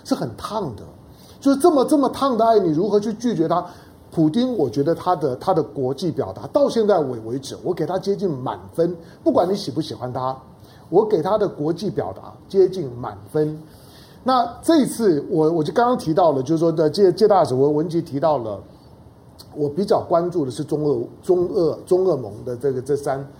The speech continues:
三，三国的会议，因为，因为他，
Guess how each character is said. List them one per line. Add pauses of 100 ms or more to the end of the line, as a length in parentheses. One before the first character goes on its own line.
三，
三
国
的
会
议，
因
为， (380)
因
为
他，